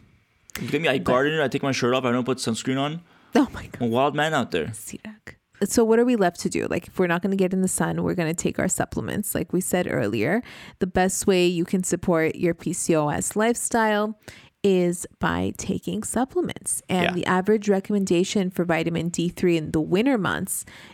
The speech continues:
Speaker 2: is around eight hundred I U's a day.
Speaker 1: It's so low.
Speaker 2: Which is very low.
Speaker 1: I don't understand where these reg-, do they want people to be sick? Like, honestly, like,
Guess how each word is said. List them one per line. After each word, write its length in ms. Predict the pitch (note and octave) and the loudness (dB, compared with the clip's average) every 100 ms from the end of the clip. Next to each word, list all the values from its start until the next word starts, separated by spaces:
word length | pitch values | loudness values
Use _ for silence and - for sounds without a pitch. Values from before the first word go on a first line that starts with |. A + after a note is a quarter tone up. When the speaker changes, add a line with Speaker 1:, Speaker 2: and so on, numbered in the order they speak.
| _ | _
Speaker 2:
is 160 | G3+ F#3+ | 2 4
around 400 | F3+ F3 E3+ F3+ - | 4 4 2 -2 0
eight 240 | F3+ - | 0 0
hundred 520 | - G3 F3+ F3+ F3+ - | 0 0 2 2 2 2
I 180 | E3+ E3 | 0 2
U's 440 | E3+ D#3+ D#3 F3 | 2 2 2 2
a 80 | - | -2
day. 300 | F3 C#3+ B2 | 0 0 2
Speaker 1:
It's 160 | B3 F4+ | 2 4
so 160 | D4 | 4
low. 360 | A#3 D#3+ G3+ F#3 - | 4 4 2 2 2
Speaker 2:
Which 300 | G#3+ G#3+ A3+ | 2 2 2
is 220 | F#3+ - | 2 0
very 400 | D3+ D3 F#2+ F#2+ | 0 0 2 0
low. 80 | E3 | 2
Speaker 1:
I 60 | |
don't 160 | G#3+ B3+ | 2 2
understand 460 | B3 A#3 - A#3 D3+ | 0 0 0 0 2
where 100 | F#3 | 0
these 180 | G#3 | 0
reg-, 300 | F3+ F#3 C#3 | 0 -2 -2
do 80 | B2+ | 0
they 140 | D3 A#3 | 0 2
want 340 | B2+ C#3 F#3+ | 0 -2 -4
people 220 | F#3+ G3 | -6 -6
to 100 | G#3 | -6
be 140 | G3+ D#3+ | -6 -6
sick? 500 | - - A#2 E3+ - - | -4 -2 -2 -4 -10 -8
Like, 140 | C#3 - | -4 2
honestly, 400 | D#3 A3 - F3 | 4 2 2 0
like, 260 | C#3 A#2+ | 2 0